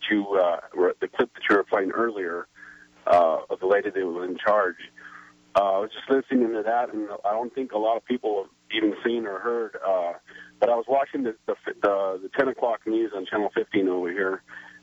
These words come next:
uh, and when they first talked to her, she had this attitude like it was, and she was saying it wasn't her fault,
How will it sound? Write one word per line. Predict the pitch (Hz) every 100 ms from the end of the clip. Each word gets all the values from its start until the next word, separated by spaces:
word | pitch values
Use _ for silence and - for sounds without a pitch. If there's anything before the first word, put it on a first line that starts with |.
| -
uh, | 87 95 98 - _
and | 104 104 98
when | 101
they | 98 -
first | 156 -
talked | 156 147 -
to | 117
her, | 110 107 110 - -
she | 135 139 135 120
had | 123 120 -
this | - -
attitude | 120 117 - 98
like | 101 101
it | 104
was, | 110 107 -
and | 110 -
she | 123
was | 113 -
saying | 113 107
it | 92
wasn't | 101 110 107
her | 113 -
fault, | 104 104